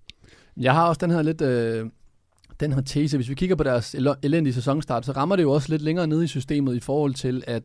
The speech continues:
deres masterclass-spillere, de er jo også sværere ved at komme ind på et hold, der ikke præsterer. Øhm, hvem skal de læne sig op af? Nu, nu er Maxø så ude, men ellers generelt, der er jo ikke de her åbenlyse ledere. Øhm, og omvendt, så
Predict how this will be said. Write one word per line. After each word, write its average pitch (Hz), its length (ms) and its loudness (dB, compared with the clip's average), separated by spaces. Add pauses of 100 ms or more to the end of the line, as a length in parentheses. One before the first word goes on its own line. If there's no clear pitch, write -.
(120)
deres 110 280 -4
masterclass-spillere, 131 840 -2 (680)
de 165 80 0
er 196 40 4
jo 156 120 4
også 165 160 2
sværere 156 380 2
ved 135 80 2
at 120 80 0
komme 139 220 -2
ind 170 120 0
på 135 100 2
et 117 60 -2
hold, 135 280 0 (220)
der 117 80 -6
ikke 143 240 -4
præsterer. 131 520 -2 (380)
Øhm, 113 220 -6
hvem 147 180 0
skal 135 140 -6
de 117 60 -4
læne 139 220 0
sig 135 100 2
op 127 120 0
af? 120 220 -4
Nu, 123 140 -4
nu 123 400 -8
er 117 120 -2
Maxø 120 340 -4
så 123 140 -8
ude, 165 320 0
men 135 120 2
ellers 151 200 2
generelt, 143 360 -2
der 139 60 -2
er 139 40 2
jo 151 60 4
ikke 170 140 -2
de 151 200 -2
her 139 280 -4
åbenlyse 147 460 -4
ledere. 127 380 0 (480)
Øhm, 113 280 -2
og 120 160 -4
omvendt, 143 380 0
så 139 280 -2